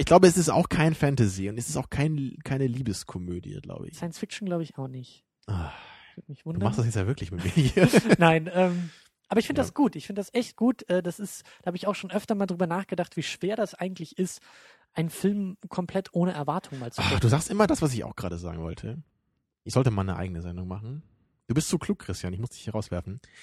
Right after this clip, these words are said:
Speaker 1: Ja, aber du hast recht. Nämlich genau das finde ich nämlich in unserer heutigen Zeit gerade echt schwierig. Weil jetzt mit Internet, ne, und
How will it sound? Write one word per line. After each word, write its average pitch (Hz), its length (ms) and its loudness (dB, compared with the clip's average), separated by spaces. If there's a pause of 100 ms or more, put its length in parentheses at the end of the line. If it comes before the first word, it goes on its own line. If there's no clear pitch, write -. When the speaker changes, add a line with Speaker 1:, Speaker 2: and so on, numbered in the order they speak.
(140)
Speaker 1:
Ja, 143 160 8
aber 110 100 4
du 131 80 6
hast 156 200 4
recht. - 420 2
Nämlich 127 220 -4
genau 139 320 6
das 147 260 2
finde 156 160 -2
ich 131 80 0
nämlich 131 220 -2
in 120 100 -4
unserer 113 300 0
heutigen 143 380 2
Zeit - 340 -2
gerade 110 280 -6
echt 107 200 -6
schwierig. - 420 -4
Weil 107 80 -4
jetzt - 380 -6
mit 127 160 -2
Internet, 139 680 2 (180)
ne, 123 220 -4
und 117 320 -8